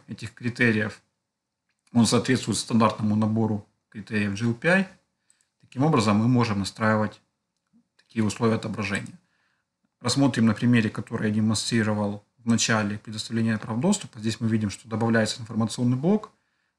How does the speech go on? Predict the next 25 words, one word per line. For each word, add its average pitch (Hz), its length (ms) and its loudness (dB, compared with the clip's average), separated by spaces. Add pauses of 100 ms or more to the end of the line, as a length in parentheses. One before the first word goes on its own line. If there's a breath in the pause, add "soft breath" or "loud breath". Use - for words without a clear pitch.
добавляется 120 540 2
поле 113 300 0
с - 140 -4
выбором 110 320 2
названия 110 400 0
системы. 170 480 0
Дальше, 127 460 -2 (320)
в - 40 -20
зависимости 117 540 2
от - 80 -4
того, 123 180 2
какая 113 300 -4
система 110 400 -2
была 104 240 2
выбрана, 104 400 0
отображается 107 880 -6 (600)
то 113 180 2
или 104 220 0 (240)
иное 113 260 0
поле. 180 400 2 (840)
Также 113 180 0
отображается 107 500 -2
дата 160 300 0
и - 180 -6
описание. - 580 -6